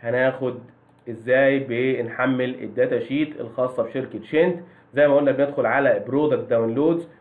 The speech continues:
ومنها هندخل على اليوزر manual او الداتا شيت. تمام، وبعد كده نبدأ نشوف الانفرتر اللي احنا ايه محتاجينه. ادينا دخلنا اهو شنت باور سيستم، دخلنا على الداونلودز، نزلنا تحت كده لقينا ايه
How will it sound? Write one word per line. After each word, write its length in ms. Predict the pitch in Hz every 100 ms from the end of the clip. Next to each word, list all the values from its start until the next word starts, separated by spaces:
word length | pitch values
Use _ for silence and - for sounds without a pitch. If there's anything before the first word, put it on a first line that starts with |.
| _
ومنها 400 | 120 147 151 123
هندخل 340 | 127 135 131
على 360 | 110 123 131 117
اليوزر 540 | 113 123 147 139 117 110 - _ - 117 -
manual 460 | 120 135 135 117 113
او 300 | 131 127 -
الداتا 300 | 104 113 113
شيت. 320 | 131 156 196 - - - _
تمام، 340 | 110 120 170 - -
وبعد 240 | - 156 165
كده 240 | 165 165
نبدأ 280 | 160 151 147
نشوف 320 | 127 135 143
الانفرتر 560 | 123 120 117 139 135 120
اللي 120 | 120
احنا 200 | 123 135
ايه 180 | 117 123 - - -
محتاجينه. 640 | 113 117 117 151 190 143
ادينا 180 | 143 143
دخلنا 420 | 127 143 147 139
اهو 300 | 123 143 160 - - _
شنت 240 | 135 131
باور 260 | 123 123 120
سيستم، 460 | - 156 160 160 139
دخلنا 380 | 123 131 135 127
على 380 | 113 135 123
الداونلودز، 800 | 113 113 127 127 120 147 165 - - _ _
نزلنا 280 | 113 135 147
تحت 280 | 139 139 -
كده 240 | 135 147
لقينا 300 | 131 131 143
ايه 260 | 135 135 139